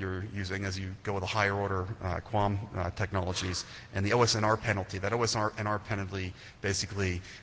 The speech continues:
uh, is what impacts your reach. Uh, as you're, uh, if you're going up to sixty-four quam, for instance, you're taking a ten, nearly a ten, nine, ten D B, um, O S N R penalty that directly comes off your reach.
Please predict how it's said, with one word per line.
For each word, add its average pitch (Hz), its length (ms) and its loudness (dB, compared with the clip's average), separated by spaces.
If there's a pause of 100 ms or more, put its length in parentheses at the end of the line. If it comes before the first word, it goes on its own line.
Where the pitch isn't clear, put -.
uh, 92 280 0
is 95 140 -4
what 98 140 0
impacts 98 400 2
your 92 120 -2
reach. 95 460 -2 (320)
Uh, 90 300 -2
as 90 240 -2
you're, 92 260 -4 (180)
uh, 95 180 0
if 95 140 -4
you're 95 100 -4
going 104 200 2
up 98 140 0
to 92 160 0
sixty-four - 480 0
quam, 92 480 2
for 92 140 -6
instance, 90 300 -2
you're 85 80 -6
taking 95 280 -2
a - 20 -6
ten, 98 320 -4
nearly 92 400 -2
a 90 100 -6 (300)
ten, 95 260 0
nine, 113 240 6
ten 107 280 2
D 101 140 0
B, 98 280 2 (360)
um, 87 420 0 (1080)
O 113 60 2
S 104 120 2
N 104 80 0
R 104 100 2
penalty 95 360 -2
that 95 140 -4
directly 98 280 -2
comes 95 260 -2
off 92 180 0
your 87 120 -4
reach. - 360 -4